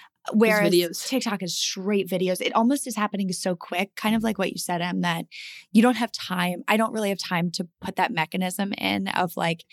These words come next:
Speaker 2: Mm-hmm.
Speaker 1: is this working for me or is this not? It's, like, happening too fast.
Speaker 2: Yeah. And I would say, why does TikTok make me feel worse than the other app? I think that maybe you then have to get off TikTok.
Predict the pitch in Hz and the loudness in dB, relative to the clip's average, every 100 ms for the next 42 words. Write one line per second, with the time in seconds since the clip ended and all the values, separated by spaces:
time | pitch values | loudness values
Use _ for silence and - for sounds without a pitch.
0 | 202 196 175 190 190 208 180 180 - 160 | -4 -2 0 0 4 2 2 -2 -4 -6
1 | 175 170 165 170 160 95 - - - - | -6 -6 -6 -6 -4 -4 -6 -10 -6 -4
2 | - - - 170 - 180 180 175 170 - | -4 -4 -4 -4 0 0 0 -6 -4 -6
3 | 175 - - - - - - - - _ | -6 -8 -4 -4 -4 -8 -8 -8 -10 _
4 | _ _ 190 180 196 - _ - - - | _ _ -4 -4 -4 -12 _ -16 -16 -18
5 | _ - 269 269 339 349 339 330 302 214 | _ 0 2 4 2 2 2 2 0 -2
6 | 208 233 - - 262 233 233 226 240 208 | 0 0 0 -2 -2 0 0 0 0 0
7 | 185 - 214 208 175 240 - 220 285 294 | 0 0 0 2 2 0 0 -2 -2 0
8 | 254 262 254 247 240 233 226 240 220 214 | 4 4 4 2 4 4 2 2 2 2
9 | - 277 - | 0 -2 -4